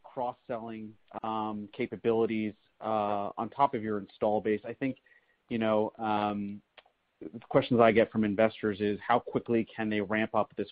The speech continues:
cross-selling of this software business all onto their, you know, pretty large install base. So can you talk about the opportunities in the three forty B link market specifically and your opportunities for the year? Thanks.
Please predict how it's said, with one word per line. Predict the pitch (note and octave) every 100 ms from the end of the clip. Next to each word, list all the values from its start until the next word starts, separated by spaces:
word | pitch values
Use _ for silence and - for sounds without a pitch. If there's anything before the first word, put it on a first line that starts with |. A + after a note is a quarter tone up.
| -
cross-selling | - A#2+ A2+ - A2+ G#2+ G#2+ G2+
of | F#2
this | F#2+ -
software | A2+ G2+ - G#2+
business | F#2 A2 G2+ F#2+ -
all | G2+ G2+ -
onto | G#2+ F#2+ -
their, | F#2+ G2 F#2+ -
you | G2
know, |
pretty | F#2 - G2+
large | F#2+ G2 G2
install | F2 - - F#2+ F#2+
base. | F2+ F#2+
So | - G#2+ - - -
can | D3
you |
talk | C3 E3+ D#3+
about | C#3+ C3
the | B2
opportunities | A#2+ A2+ - A#2+ A2+ G#2
in | G#2
the | G2 -
three | A2+ -
forty | G#2+ G2
B | F#2 G2+
link | G2 F#2
market | - G2 - G2+ -
specifically | F#2+ - G#2+ G#2 G#2 G2 - - -
and | G#2 G2+ G2+
your | G2+ G2
opportunities | F#2+ - - G2+ F#2+
for | G2+
the | F#2+
year? | G2 G2 - -
Thanks. | F#2+